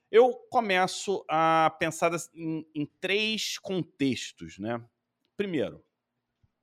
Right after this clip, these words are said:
se, nas situações de risco, risco de vida, é, risco de morbidade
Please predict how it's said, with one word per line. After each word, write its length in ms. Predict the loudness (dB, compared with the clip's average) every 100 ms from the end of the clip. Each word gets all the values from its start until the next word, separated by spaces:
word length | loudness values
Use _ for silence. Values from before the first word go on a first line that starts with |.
| _
se, 240 | -16 -14 -14 -6
nas 240 | -4 -2
situações 960 | -6 -4 -4 -4 -6 -6 -6 -10 -18 -14
de 140 | -12
risco, 640 | -8 -6 -6 -8 -12 -16 -20 _ _ _ -20 _ _ _
risco 360 | -8 -8 -6 -8
de 100 | -6
vida, 580 | 0 0 2 -2 -4 -12 _ _ _ -20 _ _ _
é, 640 | -4 0 0 2 0 0 -2
risco 340 | -4 -6 -4
de 80 | -4
morbidade 1080 | 2 2 2 -4 -4 2 4 2 0 -6